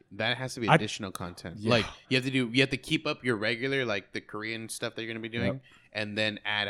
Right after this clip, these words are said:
Speaker 1: a, a Hawkeye episode in there.
Speaker 2: Or I can, hopefully the Hawkeye cut
Speaker 1: Yeah.
Speaker 2: clinches on, but
Speaker 1: And you can stick
Speaker 2: it's
Speaker 1: to that.
Speaker 2: tough,
Speaker 1: Yeah.
Speaker 2: dude. It's 'cause you know how, how many people, there's so many reaction channels.
Speaker 1: But the thing is, like,
Speaker 2: It's
Speaker 1: so
Speaker 2: just
Speaker 1: if
Speaker 2: like
Speaker 1: you can, if, if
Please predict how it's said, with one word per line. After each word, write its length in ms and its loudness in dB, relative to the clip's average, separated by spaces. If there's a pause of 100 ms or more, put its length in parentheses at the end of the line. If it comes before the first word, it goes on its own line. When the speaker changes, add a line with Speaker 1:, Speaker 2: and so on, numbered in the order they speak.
(120)
Speaker 1:
a, 200 -4
a 40 -2
Hawkeye 320 -2
episode 380 -6
in 100 -4
there. 100 12
Speaker 2:
Or 220 12
I 120 8
can, 360 6 (420)
hopefully 480 10
the 120 10
Hawkeye 460 6 (1040)
cut 320 10
Speaker 1:
Yeah. 40 -8
Speaker 2:
clinches 440 8
on, 180 8
but 140 4
Speaker 1:
And 80 6
you 60 2
can 140 0
stick 140 10
Speaker 2:
it's 100 4
Speaker 1:
to 80 0
that. 60 4
Speaker 2:
tough, 280 6
Speaker 1:
Yeah. 140 4
Speaker 2:
dude. 260 2
It's 480 0
'cause 260 8
you 100 12
know 80 12
how, 120 12 (140)
how 80 10
many 140 12
people, 400 2 (100)
there's 320 0
so 260 0
many 180 6
reaction 480 2
channels. 480 -6 (200)
Speaker 1:
But 80 6
the 80 6
thing 200 0
is, 180 -2
like, 140 0
Speaker 2:
It's 120 -6
Speaker 1:
so 120 0
Speaker 2:
just 100 2
Speaker 1:
if 60 2
Speaker 2:
like 100 -4
Speaker 1:
you 80 -6
can, 280 -8
if, 340 -6
if 280 -4